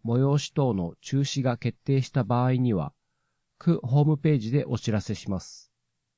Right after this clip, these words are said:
または問い合わせ先へご確認ください。ホームページは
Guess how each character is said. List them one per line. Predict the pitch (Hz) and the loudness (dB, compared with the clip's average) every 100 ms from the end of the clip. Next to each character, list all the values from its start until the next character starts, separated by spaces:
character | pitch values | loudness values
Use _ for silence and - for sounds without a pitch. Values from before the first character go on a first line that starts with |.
| _ _ _ _ _ _ _ | _ _ _ _ _ _ _
ま | 113 | -2
た | - 160 | 2 2
は | 107 - _ _ | 2 -2 _ _
問 | 135 143 | -2 2
い | 151 | 2
合 | |
わ | 143 | 2
せ | - | 0
先 | 123 135 - 131 | -2 -4 0 0
へ | 123 - _ | 0 -4 _
ご | - 98 | -8 -2
確 | 120 127 | -2 0
認 | 127 123 | 0 0
く | - | 0
だ | 117 | -2
さ | 107 110 | -2 -2
い。 | 87 - _ _ _ _ _ _ _ _ _ _ _ _ _ _ _ | -4 -8 _ _ _ _ _ _ _ _ _ _ _ _ _ _ _
ホ | _ 165 | _ 2
ー | 170 | 2
ム | 165 | 2
ペ | 170 160 | 2 2
ー | |
ジ | 110 | 2
は | 95 78 | 0 -2